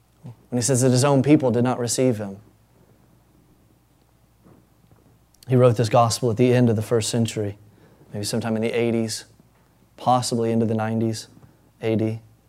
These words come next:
And the gospel was already spreading like wildfire among the non-Jews of the world, among the Gentiles.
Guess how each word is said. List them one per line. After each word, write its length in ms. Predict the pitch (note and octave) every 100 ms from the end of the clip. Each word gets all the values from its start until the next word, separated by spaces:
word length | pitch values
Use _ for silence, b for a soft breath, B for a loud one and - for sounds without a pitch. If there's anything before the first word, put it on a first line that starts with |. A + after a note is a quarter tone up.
| _ _ _ _ _ _ _ _ b b b
And 80 | E3
the 60 |
gospel 380 | E3+ G#3 G3 A3
was 120 | G3
already 420 | E3 F#3 D3+ D#3
spreading 360 | G#2+ - D#3+ C#3
like 140 | G#2+
wildfire 720 | A#2 B2 D3+ C#3+ G#2 G2 G2 G#2+ b b b b -
among 340 | B2+ C3+ C3
the 120 | B2+
non-Jews 1080 | B2+ B2 C#3 C#3 C#3 B2+ A2 A#2 G#2 F#2+ G2
of 160 | G2+
the 80 | G#2+
world, 400 | G#2+ A2 G#2 F#2+ - _ _ _ _ _ _ _ _
among 240 | A2 A#2
the 100 | A#2
Gentiles. 840 | G#2 G#2 C3 A#2+ F#2+ F2+ F#2 -